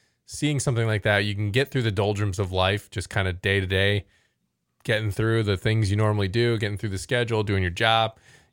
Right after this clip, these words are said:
getting up, you know, taking care of the family, whatever it is you do on a day-to-day basis. And you can kinda forget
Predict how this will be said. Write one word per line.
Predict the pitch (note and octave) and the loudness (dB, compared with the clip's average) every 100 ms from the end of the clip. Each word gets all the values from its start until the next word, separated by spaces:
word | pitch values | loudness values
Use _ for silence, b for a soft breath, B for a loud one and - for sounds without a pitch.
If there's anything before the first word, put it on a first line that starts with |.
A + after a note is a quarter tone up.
| - | -4
getting | G#2+ G2+ | -2 0
up, | A#2 A#2 A2+ - | 2 2 2 -2
you | |
know, | E2+ | -8
taking | - G2 | -6 -6
care | G2 A2 | -4 -4
of | |
the | G2 | -4
family, | A#2+ A#2 A#2 G#2+ | -4 -2 -2 -2
whatever | G#2 G#2+ | 0 0
it | G#2 | 0
is | G#2+ G2 | -2 -2
you | G#2 | -4
do | F#2+ G#2+ A#2 G2+ | -2 -2 0 -2
on | G2 | -2
a | G2 | 0
day-to-day | G2+ F#2+ F#2+ F#2 | 0 2 0 0
basis. | G#2+ A2+ G#2 F#2 - b b b - | 0 0 -2 -4 -6 b b b 0
And | A2+ A2+ A2+ | 2 2 0
you | |
can | A2 G#2 | -2 0
kinda | D#3+ G3+ A2+ F2+ - | 0 2 0 -4 -10
forget | - A#2 F2 G#2+ A2+ - | -10 -6 -2 0 0 -2